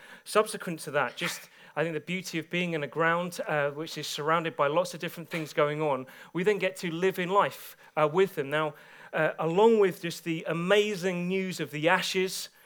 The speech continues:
of the kind of kindness that we can reveal through putting out some chairs and bars, uh, and that kind of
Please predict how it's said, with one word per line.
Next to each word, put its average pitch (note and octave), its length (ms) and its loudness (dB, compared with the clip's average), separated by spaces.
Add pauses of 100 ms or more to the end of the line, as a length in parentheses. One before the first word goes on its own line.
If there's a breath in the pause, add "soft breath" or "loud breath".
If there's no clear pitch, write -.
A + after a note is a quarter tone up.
(260 loud breath)
of D#3 260 4 (220 loud breath)
the E3 80 2
kind E3 240 2
of D3+ 180 -4 (240 loud breath)
kindness G3+ 540 6
that G3 120 4
we F3 120 -2
can E3+ 160 -6
reveal E3 360 2
through D#3+ 200 -6
putting F3 320 -6
out D3+ 180 0
some D3 300 -6 (180 loud breath)
chairs F3 480 4
and C#3 160 -8
bars, D3+ 520 4 (500 loud breath)
uh, - 20 2
and D#3 260 2
that E3+ 160 2
kind D#3+ 140 -4
of C#3+ 160 -6